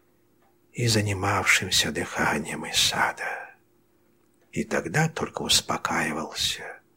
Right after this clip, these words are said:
когда попадался мне навстречу какой-нибудь человек,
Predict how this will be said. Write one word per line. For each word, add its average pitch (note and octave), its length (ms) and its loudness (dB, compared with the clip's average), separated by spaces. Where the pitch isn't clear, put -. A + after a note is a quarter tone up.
когда A#2+ 380 6
попадался D#3 720 6
мне B2+ 120 2
навстречу C3 600 0
какой-нибудь A#2+ 800 -2
человек, A2+ 1040 -2